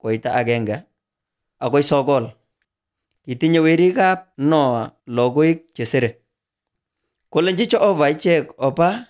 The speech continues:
ak komeng'isie eng ing'ony komugul, ngan kimamoche bichu kopcheigei. Kinyonji ichek kotech nganaset nemi kot nekoi neitei torot.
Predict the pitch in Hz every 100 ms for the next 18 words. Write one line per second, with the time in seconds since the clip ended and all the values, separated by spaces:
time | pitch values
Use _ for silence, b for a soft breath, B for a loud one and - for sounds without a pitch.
0 | _ - 147 143 135 135 127 123 - 131
1 | 135 143 127 135 - - 127 143 160 143
2 | 117 - _ _ _ _ _ _ _ 135
3 | 151 156 147 143 143 151 139 139 147 139
4 | 131 139 - _ _ _ _ 131 - 156
5 | - 113 131 123 120 101 _ _ _ _
6 | _ _ _ _ _ _ _ _ _ _
7 | _ - 120 131 131 170 165 - 180 160
8 | - _ _ _ _ - 131 127 139 123
9 | - - 127 120 120 117 147 156 165 -
10 | - 127 143 160 156 156 165 165 - _
11 | _ _ - 147 151 131 117 110 _ _
12 | _ _ - 123 131 135 135 127 143